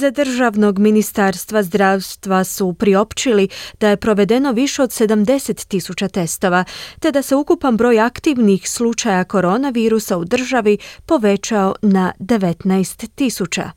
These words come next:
Tijekom jučerašnjeg dana je cijepljeno više od trideset šest tisuća građana.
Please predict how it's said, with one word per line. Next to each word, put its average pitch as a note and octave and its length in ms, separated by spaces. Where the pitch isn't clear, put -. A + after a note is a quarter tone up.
Tijekom C4+ 420
jučerašnjeg A3 720
dana G#3 360
je F3+ 240
cijepljeno A3+ 680
više A#3 360
od G3+ 180
trideset G#3+ 680
šest F3+ 400
tisuća F3+ 420
građana. F3+ 600